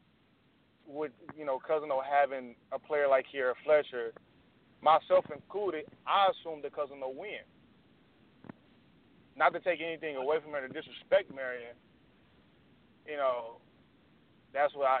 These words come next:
that's what just, that was just my prediction. And I feel like a, a lot of people probably predicted that, and, you know, Marion came out and showed, "Hey, uh, we're, we're, we're still pretty all right over here." <laughs> So I would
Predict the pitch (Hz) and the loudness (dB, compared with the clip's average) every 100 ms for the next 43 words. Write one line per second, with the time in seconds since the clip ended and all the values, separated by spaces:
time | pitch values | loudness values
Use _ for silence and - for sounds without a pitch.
0 | 127 135 139 123 131 123 139 135 127 120 | 2 -2 -2 -14 -4 0 0 0 -8 -8
1 | 123 120 110 117 175 - 117 110 _ _ | -8 -8 -8 -2 -2 -4 -14 -16 _ _
2 | _ _ - 131 127 127 120 123 135 131 | _ _ 0 2 4 2 2 0 -6 -6
3 | 135 127 147 156 147 131 - 131 123 127 | -4 4 6 4 0 -8 -2 -2 -2 -10
4 | 120 123 117 123 127 127 123 117 113 - | -10 -12 -4 2 2 0 -8 -10 -14 -20
5 | - _ _ _ _ _ _ _ _ 139 | -20 _ _ _ _ _ _ _ _ -6
6 | 139 127 120 120 - _ _ _ - _ | 0 0 -2 -6 -16 _ _ _ -20 _
7 | - 127 135 143 139 143 143 139 135 - | -18 -2 2 4 4 2 4 6 4 4
8 | 147 139 131 135 131 131 - _ 131 131 | 6 8 6 2 0 -6 -14 _ 0 4
9 | 127 123 123 - _ _ _ _ - - | 4 2 -2 -8 _ _ _ _ -20 -20
10 | - - 139 147 127 143 - 139 170 - | -20 -8 -2 0 -2 -8 -8 -4 -4 0
11 | 190 190 165 196 185 175 - 180 160 131 | 4 4 4 2 4 4 6 4 4 -2
12 | 120 120 113 - 131 165 131 117 - - | -6 -6 -6 -4 -4 -2 -4 -6 -14 -20
13 | - - - - 127 160 180 | -12 -12 -10 2 6 8 6